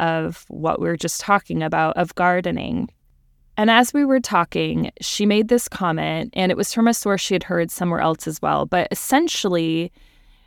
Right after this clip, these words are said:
she said to me, "Shirley, are you planting carrot seeds or are you planting apple seeds?" And through this comment, <laughs> she highlighted to me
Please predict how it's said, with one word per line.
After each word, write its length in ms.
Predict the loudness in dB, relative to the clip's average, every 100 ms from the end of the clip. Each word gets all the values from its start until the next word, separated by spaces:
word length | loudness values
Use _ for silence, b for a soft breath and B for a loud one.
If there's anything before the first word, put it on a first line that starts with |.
| _ -14
she 280 | -8 0 0
said 400 | 2 2 2 0
to 140 | -4
me, 480 | -2 -2 -4 -6 -8 _ _ _ _ _ _ _
"Shirley, 720 | -10 0 2 4 2 0 -4 -6 _
are 180 | 2 4
you 200 | 6 4
planting 720 | 2 0 0 0 0 0 -2 -4
carrot 500 | -12 -6 -2 -2 -4
seeds 720 | -6 0 2 2 0 -6 -14 -16 _ _ _ -2
or 180 | -2 0 4
are 220 | 4 4
you 440 | 4 4 4 2 -2
planting 680 | -4 -2 -2 -2 -2 -2 -4 -4
apple 340 | -4 -4 -10
seeds?" 680 | -10 -8 -6 -6 -8 -10 -16 _ _ _ _ _ _ _ -2
And 600 | 2 4 4 2 0 -2 _ _ _
through 420 | 0 4 4 4
this 500 | 4 4 2 -6 -14 _ _ _
comment, 760 | -18 -4 0 0 0 0 -2 -10 -10
<laughs> 160 | -8 -8
she 420 | -6 -2 0 2
highlighted 640 | 4 4 4 2 2 -2 -2
to 80 | -2
me 380 | -2 -2 -6